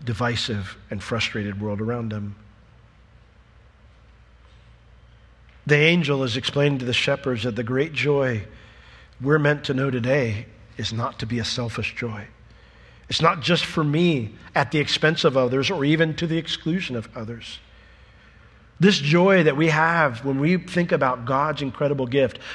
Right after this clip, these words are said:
of his own son, it's to be shared with brothers and sisters who have made the same decision that you have made with them,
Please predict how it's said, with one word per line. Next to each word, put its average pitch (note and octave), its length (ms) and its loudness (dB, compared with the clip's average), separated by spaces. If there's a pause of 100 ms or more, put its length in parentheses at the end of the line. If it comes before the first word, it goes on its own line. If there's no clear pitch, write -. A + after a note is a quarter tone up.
of B2+ 300 -4
his D#3 340 2
own D#3 220 2
son, B2+ 400 -6 (1700)
it's - 160 -4
to C#3+ 80 -4
be B2 100 0
shared C#3+ 320 2
with B2 140 0
brothers C3+ 280 2
and B2+ 80 -4
sisters C#3 460 -4
who C3 120 -4
have A2+ 120 -4
made B2 240 -2
the A#2+ 80 -6
same B2 240 -2
decision A2+ 500 -6 (460)
that A2+ 80 -10
you A#2 160 -2
have G#2+ 140 -4
made G#2 320 -10 (1400)
with D#3+ 280 4
them, B2 540 -4